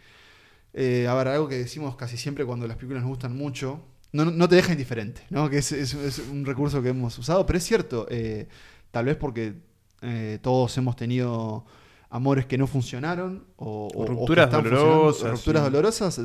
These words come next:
Speaker 1: a todos de alguna forma
Speaker 2: No, y sobre
Speaker 1: nos
Speaker 2: todo,
Speaker 1: han
Speaker 2: ¿sabes? Creo cuál, qué es la tecla que toca, eh, y creo que todos lo sentimos así, es que en algún momento ese, ese como amor o esa relación, eh, súper especial, súper fuerte y, eh, como esa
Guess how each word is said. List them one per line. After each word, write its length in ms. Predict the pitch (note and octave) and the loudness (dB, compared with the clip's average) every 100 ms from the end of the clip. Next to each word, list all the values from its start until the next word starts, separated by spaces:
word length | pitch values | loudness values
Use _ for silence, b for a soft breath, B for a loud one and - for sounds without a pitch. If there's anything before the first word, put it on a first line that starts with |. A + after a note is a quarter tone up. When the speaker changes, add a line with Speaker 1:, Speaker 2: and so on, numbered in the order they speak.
| G#2+ | -4
Speaker 1:
a 100 | A#2+ | -4
todos 160 | B2 G3 | 2 2
de 40 | |
alguna 240 | C#3 C#3+ C3 | 4 2 0
forma 380 | C#3 C#3 C3+ F3 | 0 2 2 2
Speaker 2:
No, 180 | G3+ - | 0 -2
y 60 | |
sobre 180 | C#3 E3 | -2 2
Speaker 1:
nos 100 | G#3 | 4
Speaker 2:
todo, 40 | D3 | 4
Speaker 1:
han 40 | |
Speaker 2:
¿sabes? 200 | G#3 G3 | 2 0
Creo 200 | - F#3 | 0 0
cuál, 340 | F#3 F#3 F3+ D3 | 2 0 0 -6
qué 140 | - F#3 | -2 -2
es 100 | C#3+ | 0
la 240 | C3+ B2+ | 0 0
tecla 400 | D#3 D3 D3+ C3+ | 0 0 2 0
que 120 | A#2+ | 0
toca, 500 | A#2 D3 D3 D3+ D3+ - | 0 2 2 4 2 0
eh, 100 | A#2+ | -4
y 300 | - A#2+ A#2+ | -4 -6 -6
creo 220 | C3 B2+ | -4 -2
que 120 | B2 | -2
todos 180 | B2 C3 | -2 -2
lo 60 | B2 | -2
sentimos 420 | A#2+ B2 B2+ B2 | -4 -4 -4 -2
así, 260 | B2 C#3+ C#3 B B | -2 -4 -4 B B
es 120 | C#3+ | -2
que 100 | D#3+ | 2
en 80 | D#3+ | 2
algún 200 | E3+ G#3+ | 4 4
momento 460 | F3+ G3 G3 F#3+ | 4 4 4 2
ese, 380 | E3 - D#3 A#2+ | 2 0 0 0
ese 180 | D3 D#3 | -2 -2
como 260 | B2 A2+ | -2 0
amor 440 | A2 B2 D3+ D3 C#3+ | 0 2 2 2 2
o 180 | A#2 B2 | 0 0
esa 180 | - | -2
relación, 640 | A#2 A#2 A2 - C#3+ C#3+ B2 | -2 -2 -2 -2 -4 -4 -6
eh, 360 | A#2 A2+ A2+ - b b b | -8 -6 -8 -12 b b b
súper 300 | - B2 A#2 | -4 -2 -2
especial, 580 | - - D3+ E3+ D#3 | -4 2 8 10 10
súper 400 | B2 C3 B2 A#2 | 6 0 2 0
fuerte 640 | G#2+ - B2+ D3 C#3 B2+ C3 | -4 -2 4 4 4 2 4
y, 260 | B2 A#2 A#2 | 4 0 -2
eh, 240 | A#2 - | -2 -4
como 180 | - A2+ | -8 -10
esa 280 | A#2+ A2+ - | -8 -10 -10